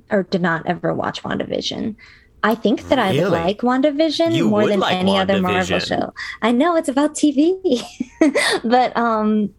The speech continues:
Speaker 1: or, or so I hear.
Speaker 2: It's about
Speaker 1: But,
Speaker 2: T V.
Speaker 1: uh, you know, there's so much Marvel content, and I, I, there's so much other good television that when I'm choosing what to watch on television, Marvel content is not my first choice, to be totally honest.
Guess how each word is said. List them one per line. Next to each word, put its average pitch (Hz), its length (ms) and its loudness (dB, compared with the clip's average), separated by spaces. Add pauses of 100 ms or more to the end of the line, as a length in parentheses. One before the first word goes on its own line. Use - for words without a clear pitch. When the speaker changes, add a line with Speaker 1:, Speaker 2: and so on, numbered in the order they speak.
(100)
Speaker 1:
or, 208 200 0
or 208 100 2
so 202 260 0
I 196 160 2
hear. 202 640 0
Speaker 2:
It's 202 200 -4
about 202 240 2
Speaker 1:
But, 220 140 4
Speaker 2:
T 208 120 -2
V. 214 60 0
Speaker 1:
uh, 214 340 2 (1040)
you 330 80 2
know, 339 140 2
there's 320 260 0
so 339 180 2
much 320 260 -2
Marvel 240 280 0
content, 226 640 -2 (420)
and 262 200 4
I, 262 280 0 (320)
I, 226 280 0 (100)
there's 254 180 4
so - 100 0
much 262 240 0
other 381 240 2
good 220 260 0
television 196 760 0 (300)
that 220 180 2
when 226 180 2
I'm 220 260 0
choosing 247 420 0
what 214 160 0
to 208 80 0
watch 190 180 0
on 190 120 2
television, 180 800 0 (220)
Marvel 196 360 2
content 180 440 -2
is 180 160 0
not 170 200 0
my 175 140 -2
first - 320 -4
choice, - 300 -6
to - 100 -2
be 214 120 0
totally 202 360 0
honest. 95 400 -6